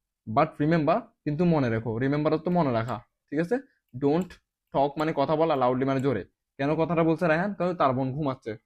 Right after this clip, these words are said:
অন্য রুমের জন্য, ঠিক আছে? রেহান বলছে, "Okay,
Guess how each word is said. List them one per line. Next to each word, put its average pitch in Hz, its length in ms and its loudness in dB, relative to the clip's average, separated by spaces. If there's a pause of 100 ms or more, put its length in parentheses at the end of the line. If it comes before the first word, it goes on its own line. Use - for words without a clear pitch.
(200)
অন্য 123 160 -4
রুমের 113 260 -2
জন্য, 101 220 -8
ঠিক 151 140 -4
আছে? 196 180 -8 (800)
রেহান 170 240 4
বলছে, 180 180 2
"Okay, 139 720 2